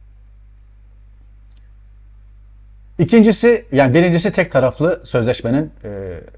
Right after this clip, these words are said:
kontratın iptal edilmesi. İkincisi ve daha utanç verici olansa diyor Suavi, beni davet eden, ev sahipliği yapacak C H P'nin, Seydişehir Belediyesi bu açıklamayı kendisi yapması gerekirken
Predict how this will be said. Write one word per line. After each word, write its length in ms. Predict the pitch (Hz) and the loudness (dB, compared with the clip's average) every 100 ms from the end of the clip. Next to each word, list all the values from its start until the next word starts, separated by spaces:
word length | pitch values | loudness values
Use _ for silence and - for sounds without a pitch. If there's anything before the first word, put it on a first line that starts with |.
| - - | -20 -8
kontratın 580 | 131 123 120 - 165 - - - | -6 -2 -4 -2 -4 -8 -18 -8
iptal 300 | 127 - 120 | -4 0 0
edilmesi. 500 | 95 90 85 - 185 - - - | -2 -8 -10 -10 -12 -14 -12 -6
İkincisi 440 | 120 156 151 - | 0 2 2 4
ve 140 | 269 135 | 4 4
daha 300 | 175 214 - | 4 2 0
utanç 420 | 151 - 165 - | -4 0 -2 -2
verici 280 | 117 127 120 | -2 -2 0
olansa 460 | 123 147 208 - 95 | 0 0 0 -2 -6
diyor 160 | 95 | -8
Suavi, 540 | 95 113 95 104 311 - - - - - | -8 -6 -4 -4 -4 -8 -20 -20 -20 -4
beni 200 | 156 226 | 2 4
davet 340 | 156 143 202 139 | 6 6 4 0
eden, 220 | 110 117 | -2 0
ev 180 | 180 208 | 2 2
sahipliği 420 | - 139 131 147 | 4 2 2 0
yapacak 420 | 131 120 110 110 | -2 -2 -4 -4
C 160 | - 135 | 0 0
H 100 | 135 | 0
P'nin, 300 | 107 151 - - - - - - - - - - | -2 -4 -8 -20 -20 -20 -20 -20 -20 -20 -20 -20
Seydişehir 640 | - 147 185 214 143 107 | 0 4 6 4 0 -2
Belediyesi 580 | 98 98 92 101 - 156 | -4 -8 -8 -10 -6 0
bu 80 | 220 | 2
açıklamayı 540 | 196 - 135 131 151 | 2 0 -2 0 0
kendisi 420 | - 135 147 165 | 0 0 2 2
yapması 360 | 220 160 143 160 | 2 2 0 0
gerekirken 560 | 139 143 180 233 131 | 2 4 4 2 2